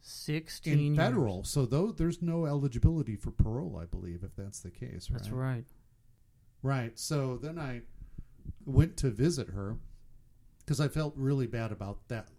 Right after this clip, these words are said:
Speaker 2: last note I left for her. And, um, so I, I go there and
Speaker 1: Go
Speaker 2: sh-
Speaker 1: where?
Speaker 2: to visit her at the prison, federal prison in Dublin.
Speaker 1: Oh.
Speaker 2: Yeah, so I went there,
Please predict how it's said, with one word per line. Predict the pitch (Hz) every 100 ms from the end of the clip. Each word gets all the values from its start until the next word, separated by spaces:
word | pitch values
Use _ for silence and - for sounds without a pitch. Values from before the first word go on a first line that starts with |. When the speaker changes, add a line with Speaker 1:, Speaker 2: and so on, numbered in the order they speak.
| -
Speaker 2:
last | 123 107 101 - - 131
note | 131 131 131
I | 120
left | 110 113 -
for | -
her. | - 92 101 98 - -
And, | 127 113 104 104 104
um, | 107 104 104 104 107 - - - - - - _ - _ - - - -
so | - - 127 123 147
I, |
I | 123
go | 139 175
there | 170 107 98 104 110 - -
and | 131 117 113
Speaker 1:
Go | 151
Speaker 2:
sh- | 147
Speaker 1:
where? | 156 143 127 - - - -
Speaker 2:
to | 143
visit | 120 147 143 135
her | 123 127 117
at | 110 - - - - - - -
the |
prison, | 120 - - 139 147 175
federal | 143 131 139
prison | 120 131 117 147
in | 110
Dublin. | 101 101 107 156 185 160 - - 131
Speaker 1:
Oh. | 127 151 190 180 131 107 101 - -
Speaker 2:
Yeah, | 123 117
so | 110 135
I | 123 117
went | 127 240 -
there, | 113 104 101 113